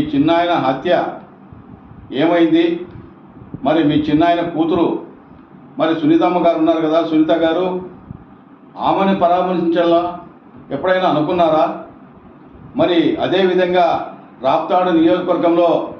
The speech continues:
మీరు ఒక ముఖ్య-, ముఖ్యమంత్రిగా ఈ రాష్ట్రానికి ఉన్నప్పుడు ఈ రాప్తాడు నియోజకవర్గంలో అలివేలమ్మను గాని,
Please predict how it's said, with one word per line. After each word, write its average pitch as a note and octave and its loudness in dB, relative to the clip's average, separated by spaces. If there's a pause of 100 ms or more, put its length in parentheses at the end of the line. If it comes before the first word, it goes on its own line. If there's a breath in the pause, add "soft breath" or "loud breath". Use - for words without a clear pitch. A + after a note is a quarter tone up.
(680)
మీరు F3 2 (340)
ఒక C3 -2 (140)
ముఖ్య-, E3 -2 (260)
ముఖ్యమంత్రిగా E3 2 (1120)
ఈ D3+ 4 (100)
రాష్ట్రానికి F3 0
ఉన్నప్పుడు E3+ 2 (880)
ఈ D3 0 (100)
రాప్తాడు F3+ 0
నియోజకవర్గంలో E3+ 2 (640)
అలివేలమ్మను F3 2
గాని, C#3+ 0